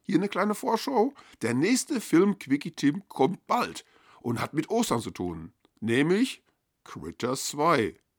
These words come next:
Wie? Wat? Warum? Seid gespannt. Abonniert meinen kostenlosen Podcast,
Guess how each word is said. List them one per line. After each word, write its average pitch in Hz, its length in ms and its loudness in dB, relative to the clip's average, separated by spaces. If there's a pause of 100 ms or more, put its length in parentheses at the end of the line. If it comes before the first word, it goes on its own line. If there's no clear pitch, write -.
Wie? 277 500 6 (240)
Wat? 123 440 0 (100)
Warum? 135 560 2 (540)
Seid 85 260 -10
gespannt. - 600 -2 (420)
Abonniert 123 480 -2
meinen 110 240 0
kostenlosen 107 480 -4
Podcast, 175 580 -4